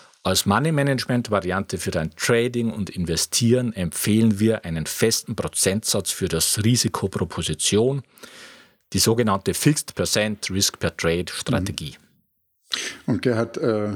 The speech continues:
Speaker 2: welchen konkreten Prozentsatz für die Risk per Trade, äh, empfiehlst du jetzt?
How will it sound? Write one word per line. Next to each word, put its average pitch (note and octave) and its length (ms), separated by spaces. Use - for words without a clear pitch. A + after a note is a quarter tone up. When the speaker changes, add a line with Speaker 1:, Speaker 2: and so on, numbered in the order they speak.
Speaker 2:
welchen A2+ 300
konkreten B2 680
Prozentsatz A#2+ 800
für A2 200
die G2 340
Risk B2 360
per A2+ 180
Trade, C3 340
äh, A2 280
empfiehlst A#2+ 400
du D#3 40
jetzt? F3+ 300